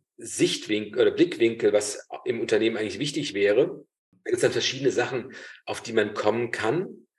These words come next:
wo derjenige, der halt fachlich ganz tief drin ist, eher sagt oder sich denkt, „Ja, das hat er jetzt das Argument gemacht, das kenne ich ja“, und, und bügelt sozusagen drüber.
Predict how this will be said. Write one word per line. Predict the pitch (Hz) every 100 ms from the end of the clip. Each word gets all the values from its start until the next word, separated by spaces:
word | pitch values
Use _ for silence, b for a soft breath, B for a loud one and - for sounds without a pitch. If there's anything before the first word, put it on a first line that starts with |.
| _
wo | 117 117 123
derjenige, | 120 110 110 110 - 107 120 107
der | 110 104 107
halt | 101 98
fachlich | - 127 - 113
ganz | - 123 143
tief | - 120
drin | - 110 175
ist, | 127 143 - - _ b b b _
eher | 120 127
sagt | 110 110 120 117 - - - - -
oder | 110 101
sich | 113 -
denkt, | 117 113 143 143 - b b b b _
„Ja, | - 76 107 107
das | 113
hat | 120
er | 117
jetzt | 117 113
das | 98
Argument | 104 113 147
gemacht, | 135 110
das | -
kenne | 120 139
ich | 135
ja“, | 123
und, | 120 113 110 - - - -
und | - - 110
bügelt | 120 131 -
sozusagen | 113 104 101 101 101
drüber. | 92 113 101 85 -